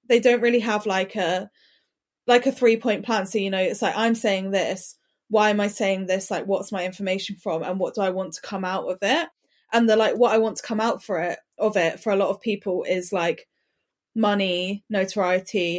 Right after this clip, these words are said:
influence, as opposed to a better <laughs> world,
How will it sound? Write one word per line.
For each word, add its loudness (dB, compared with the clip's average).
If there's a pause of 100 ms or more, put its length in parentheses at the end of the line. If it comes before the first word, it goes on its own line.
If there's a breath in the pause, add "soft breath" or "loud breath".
influence, 0
as 0
opposed -2
to -2 (420)
a -2
better 0
<laughs> -
world, 2